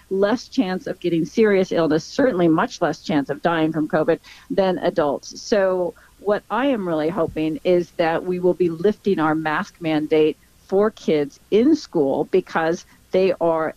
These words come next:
least in harm's way and they have, they have the most to lose from perpetual masking. Kids are still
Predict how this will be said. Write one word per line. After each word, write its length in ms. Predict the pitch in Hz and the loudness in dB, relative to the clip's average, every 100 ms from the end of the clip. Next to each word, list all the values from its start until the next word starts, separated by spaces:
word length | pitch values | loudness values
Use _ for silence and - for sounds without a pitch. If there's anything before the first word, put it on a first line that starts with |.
| _ | _
least 500 | 185 190 285 - - | -4 2 2 0 -4
in 100 | 190 | -4
harm's 420 | - 165 151 - | -2 0 -2 0
way 320 | 190 196 214 | 0 2 0
and 180 | - 262 | 0 2
they 100 | 285 | 2
have, 460 | 240 277 285 285 262 - - _ | 2 2 2 0 -4 -18 -20 _
they 100 | 277 | 2
have 160 | 294 285 | 2 2
the 80 | 277 | 0
most 260 | 269 269 - | 0 -2 -2
to 60 | |
lose 360 | 254 220 208 190 | 0 0 0 -2
from 180 | 180 170 | -4 -2
perpetual 540 | 165 - - 175 151 | -2 -4 -2 -2 2
masking. 520 | 160 143 - - 143 | 2 0 -2 -6 -6
Kids 280 | 160 214 214 | 0 0 2
are 120 | 233 | 0
still 520 | 226 - 214 196 202 | 0 -2 0 2 0